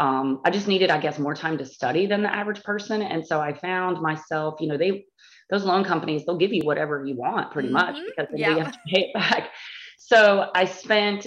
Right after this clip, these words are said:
Speaker 1: uh, my years in college just basically kind of getting my way into student loan debt unnecessarily. And, uh, when I, when I graduated and I'd met my soon, soon to be husband at the time, he was like, "What?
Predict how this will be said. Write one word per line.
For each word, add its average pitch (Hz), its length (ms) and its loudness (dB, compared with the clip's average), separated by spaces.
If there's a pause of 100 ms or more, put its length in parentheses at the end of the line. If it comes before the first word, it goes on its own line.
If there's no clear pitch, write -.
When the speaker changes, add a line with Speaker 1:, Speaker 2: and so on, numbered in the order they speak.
Speaker 1:
uh, 175 160 6
my 165 80 0
years 196 240 -4
in 208 80 -6
college 165 580 -2
just 156 200 -10
basically 160 640 -2
kind 156 260 -4
of - 120 -14
getting 156 280 6
my 143 200 2
way 147 200 2
into 139 280 -4
student 147 340 -4
loan 196 300 2
debt 139 340 2 (400)
unnecessarily. 160 1080 2 (340)
And, 147 580 -2 (220)
uh, 147 140 -2
when 160 240 2
I, 147 400 -4 (180)
when 151 100 0
I 135 80 2
graduated 156 800 2
and 139 300 -6
I'd 139 160 -6
met 143 260 -2
my 135 360 -4 (460)
soon, 170 260 -2
soon 185 220 0
to 156 80 0
be 147 100 0
husband 147 380 -2
at - 100 -10
the 139 60 -6
time, 143 320 -4
he 156 120 -4
was 139 160 -6
like, 127 380 -6
"What? 160 500 0